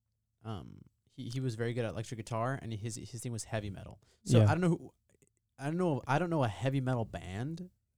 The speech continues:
Speaker 1: Can, do you, can you think of one?
Speaker 2: Uh,
Speaker 1: 'Cause Black Sabbath is metal, right?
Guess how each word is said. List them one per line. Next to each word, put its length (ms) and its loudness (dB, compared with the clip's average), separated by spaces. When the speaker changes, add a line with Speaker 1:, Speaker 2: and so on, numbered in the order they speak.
Speaker 1:
Can, 120 -12
do 140 -8
you, 100 -2
can 160 -2
you 60 10
think 60 10
of 200 10
one? 100 10
Speaker 2:
Uh, 840 10
Speaker 1:
'Cause 140 6
Black 220 2
Sabbath 340 2
is 240 -6
metal, 380 -6
right? 360 -8